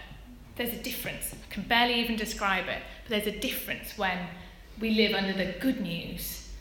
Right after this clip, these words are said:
that we come back to Jesus. We live, when we live under the bad news of shame, which makes us feel like the last person I want to talk to is Jesus.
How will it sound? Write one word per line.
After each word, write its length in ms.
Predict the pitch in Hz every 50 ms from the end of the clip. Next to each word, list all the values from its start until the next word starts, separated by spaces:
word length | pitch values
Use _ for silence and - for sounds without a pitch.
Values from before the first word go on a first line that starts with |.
| - - -
that 160 | - - -
we 60 | 190 180
come 280 | 185 - - - 214
back 220 | 214 190 - - -
to 80 | -
Jesus. 720 | - 196 202 190 175 180 - - - - - - - - - - - - -
We 100 | - 220
live, 200 | 220 214 202 208
when 120 | 208 202 214
we 100 | 208 202
live 160 | 208 196 196
under 140 | 196 190 180
the 160 | 175 180 180
bad 400 | - 226 220 214 - 185 180 180
news 160 | 180 175 -
of 100 | 190 170
shame, 680 | - - - - 233 208 196 180 - 180 185 185 175 - - - - - -
which 200 | - 220 214 -
makes 340 | 233 220 220 214 226 - -
us 140 | 196 - -
feel 220 | - 220 190 185
like 180 | 185 180 175 175 - -
the 180 | 180 180 185
last 280 | 185 175 180 - - -
person 240 | 196 180 190 - 190
I 180 | 190 185 180 175
want 120 | 170 170
to 60 | -
talk 240 | - - - - -
to 800 | - - - - - - - - - - - - - - - -
is 160 | - - 147
Jesus. 680 | 160 185 208 180 - 190 185 175 - - - - - -